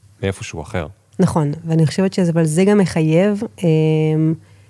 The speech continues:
Speaker 2: את אותו state of mind או הבנה מצד הפאונדרים. זאת אומרת, יש משהו בעיניי מאוד מאוד קסום, אני מסתכלת רגע בנעליים של פאונדר, שאתה עכשיו מגייס את העובד הראשון, שהוא כזה ג'נרליסט, ועושה כזה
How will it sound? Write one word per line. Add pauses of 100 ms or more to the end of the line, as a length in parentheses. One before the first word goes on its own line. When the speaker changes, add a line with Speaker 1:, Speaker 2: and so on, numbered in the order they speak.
(320)
Speaker 2:
את
אותו
state
of
mind
או
הבנה
מצד
הפאונדרים. (800)
זאת
אומרת,
יש
משהו
בעיניי
מאוד
מאוד
קסום, (300)
אני
מסתכלת
רגע
בנעליים
של
פאונדר,
שאתה
עכשיו
מגייס
את
העובד
הראשון, (560)
שהוא
כזה
ג'נרליסט,
ועושה
כזה